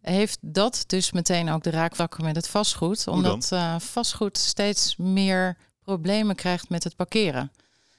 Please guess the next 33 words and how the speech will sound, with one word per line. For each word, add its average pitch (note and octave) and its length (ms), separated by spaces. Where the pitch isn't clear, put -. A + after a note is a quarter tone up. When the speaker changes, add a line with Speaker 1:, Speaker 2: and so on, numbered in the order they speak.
Speaker 1:
En F3+ 100
niet G3 180
alleen F3+ 320
bij D#3 200
de D3+ 160
kantoren, A#3+ 720
maar F3+ 280
ook E3 160
bij D#3 200
de D#3 280
woningen F3 580
bijvoorbeeld. E3+ 680
Speaker 2:
Dus - 180
we G2+ 60
willen F2+ 200
van A2 100
auto's C3 320
af? - 280
Speaker 1:
Ja, A#3 280
dat D#3+ 180
willen D#3+ 260
we. F#3+ 40
Speaker 2:
Jij, G3 100
Speaker 1:
Maar F#3 220
we F3+ 60
Speaker 2:
maar F#3+ 100
Speaker 1:
willen F3+ 160
Speaker 2:
jij B2+ 140
ziet - 60
dat G3+ 100
Speaker 1:
juist, - 140
eh, D#3 60
Speaker 2:
anders. C#3+ 380